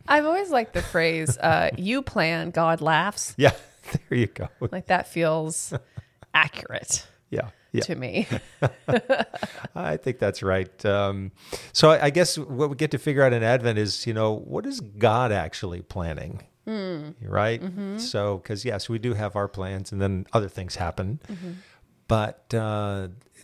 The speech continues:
Speaker 2: the Advent is a season that suggests that God is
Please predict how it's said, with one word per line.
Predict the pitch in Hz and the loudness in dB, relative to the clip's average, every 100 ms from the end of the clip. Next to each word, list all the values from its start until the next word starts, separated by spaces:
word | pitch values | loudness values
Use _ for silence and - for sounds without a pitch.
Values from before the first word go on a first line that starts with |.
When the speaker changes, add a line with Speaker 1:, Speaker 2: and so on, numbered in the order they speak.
| _ - | _ -12
Speaker 2:
the | - | -4
Advent | 131 165 175 165 - | -2 -2 -2 -4 -4
is | 131 117 | -6 -4
a | |
season | 110 - 143 143 127 131 120 | -4 -4 -4 -4 -2 -4 -4
that | 110 104 | -4 -6
suggests | - - 107 - 113 113 - | -8 -6 -4 0 0 0 -4
that | 98 - _ _ - _ - | -6 -8 _ _ -20 _ -6
God | 107 110 120 139 135 - | 0 0 0 -2 -4 -6
is | 110 95 | -6 -6